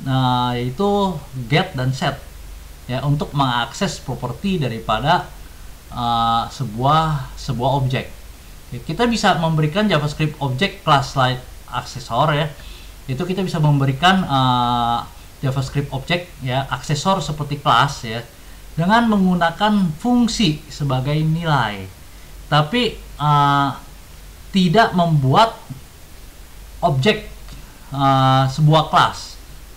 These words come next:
Ya, tidak buat objek tersebut jadi kelas, tidak ya. Jadi meskipun kita bisa berikan, eh, aksesor gitu, kita bisa berikan aksesor pada JavaScript object ya,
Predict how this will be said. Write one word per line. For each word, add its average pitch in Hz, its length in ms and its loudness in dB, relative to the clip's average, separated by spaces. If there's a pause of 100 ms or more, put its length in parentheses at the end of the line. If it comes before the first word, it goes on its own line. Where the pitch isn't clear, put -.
(180)
Ya, 123 160 -4
tidak 175 240 2
buat 160 240 2
objek 151 320 -2
tersebut 165 400 -2
jadi 131 240 2
kelas, 135 480 0
tidak 127 320 0 (480)
ya. 110 240 -6 (960)
Jadi 143 240 0
meskipun 156 560 0
kita 147 240 -2
bisa 139 160 -2
berikan, 139 680 4
eh, 135 340 2 (140)
aksesor 139 600 4
gitu, 113 320 -6 (640)
kita 139 160 0
bisa 139 240 2
berikan 131 400 -2
aksesor 131 640 2 (640)
pada 127 240 2
JavaScript 123 480 -6
object 139 400 -2 (720)
ya, 110 160 -6